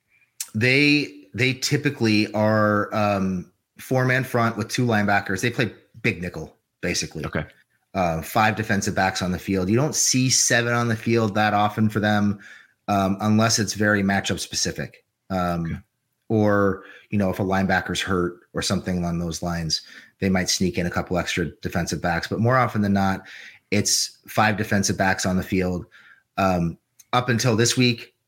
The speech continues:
Speaker 1: the five defensive backs were typically Michael Davis, Asante Samuel Junior, Jasir Taylor, Derwin James, and Alohi Gilman. Uh,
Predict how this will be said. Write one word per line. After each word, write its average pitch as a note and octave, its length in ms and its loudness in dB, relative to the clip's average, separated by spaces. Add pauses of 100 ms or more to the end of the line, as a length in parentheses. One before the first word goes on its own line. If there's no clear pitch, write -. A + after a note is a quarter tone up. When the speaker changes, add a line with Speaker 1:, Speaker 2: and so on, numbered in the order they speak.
Speaker 1:
the A2 80 0
five A#2 240 2
defensive A2 440 0
backs G#2+ 540 0 (320)
were A2 140 2
typically G#2+ 720 0 (400)
Michael A2+ 260 2
Davis, G2+ 680 0
Asante G#2 400 0
Samuel G2+ 360 2
Junior, F#2+ 520 0 (320)
Jasir A2 340 2
Taylor, G2+ 420 2
Derwin G2+ 300 2
James, F#2 420 0
and G2 180 -2
Alohi F2+ 300 -2
Gilman. E2+ 380 -4 (460)
Uh, F#2+ 120 -2